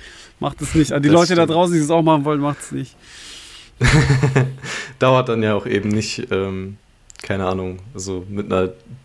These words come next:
Speaker 2: Trilogie, die elf Jahre, äh, in the making ist.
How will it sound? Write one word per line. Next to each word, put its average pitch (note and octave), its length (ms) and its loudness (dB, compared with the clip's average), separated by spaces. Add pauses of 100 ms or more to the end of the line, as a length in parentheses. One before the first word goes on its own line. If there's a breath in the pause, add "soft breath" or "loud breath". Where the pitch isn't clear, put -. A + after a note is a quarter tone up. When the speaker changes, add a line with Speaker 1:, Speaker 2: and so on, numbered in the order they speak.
(140)
Speaker 2:
Trilogie, A2 480 0
die A2 140 0
elf G#2 240 4
Jahre, G#2+ 840 4
äh, - 40 -2
in A2+ 120 0
the G#2+ 80 0
making A#2 440 2
ist. A#2+ 420 -4